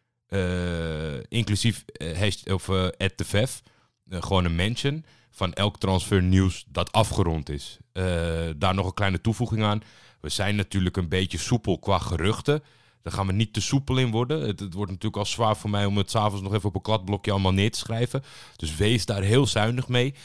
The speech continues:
Het liefst alleen transfers die afgerond zijn. En nog iets wat we niet doen, dat hebben we vanaf het begin niet gedaan. Eh, daar komen nu wel veel berichten over binnen.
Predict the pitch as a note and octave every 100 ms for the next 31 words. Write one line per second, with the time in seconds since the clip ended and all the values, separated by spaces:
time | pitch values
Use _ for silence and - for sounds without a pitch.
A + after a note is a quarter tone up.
0 | - - D#2 F#2+ C#3+ - - G2 G#2 G#2
1 | F#2+ - G#2 G2 - G2+ - - A#2 -
2 | A#2+ A#2 - A2+ A#2 - - - _ D#2+
3 | E2 A#2+ A#2+ - A#2 A2 A2 G2 G#2 A#2
4 | F#2+ E2 D#2+ - F2+ E2 D2 - A2 A#2+
5 | A2+ - G2 G2 G2+ - - - - -
6 | F2 D#2 E2+ G2+ F2 F2 F2 F2+ F2 F#2
7 | D#2+ D#2 G#2 - - F2+ F2+ E2+ C#2+ F#2
8 | F#2+ G2+